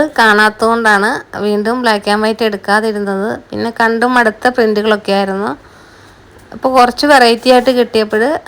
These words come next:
ആ, ഈ ഒരു black and white നമ്മൾ എടുത്തിട്ടുണ്ട്.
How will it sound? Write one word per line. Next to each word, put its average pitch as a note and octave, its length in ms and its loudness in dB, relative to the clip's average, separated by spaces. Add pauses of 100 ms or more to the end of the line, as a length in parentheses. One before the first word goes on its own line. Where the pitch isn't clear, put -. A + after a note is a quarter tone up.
(100)
ആ, - 40 -4 (260)
ഈ - 20 2 (100)
ഒരു G#3+ 220 -2
black G#3 340 0
and G#3 140 -2
white F#3+ 200 -4 (120)
നമ്മൾ G3+ 220 0
എടുത്തിട്ടുണ്ട്. G3 560 -4